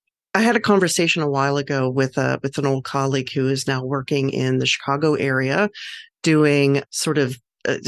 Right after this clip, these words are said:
like a foundation that is trying to help sustainable businesses in that, in that city kind of find funding and thrive. And I asked him, like, they're relying on other people to provide them with funding. And I said, "You know,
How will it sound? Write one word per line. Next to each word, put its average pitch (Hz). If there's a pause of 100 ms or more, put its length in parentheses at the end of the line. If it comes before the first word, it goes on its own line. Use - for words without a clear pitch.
(140)
like 165
a 151
foundation 143
that 123
is 123
trying 127
to 127
help 127
sustainable 127
businesses 123
in 123
that, 120 (440)
in 147
that 120
city 127
kind 127
of 127 (300)
find 127
funding 127
and 131
thrive. - (640)
And 143
I 156
asked 294
him, 135
like, 135 (120)
they're 196
relying 147
on 127
other 135
people 135
to 123
provide 131
them -
with -
funding. - (460)
And 139
I 131
said, 151 (100)
"You 220
know, 190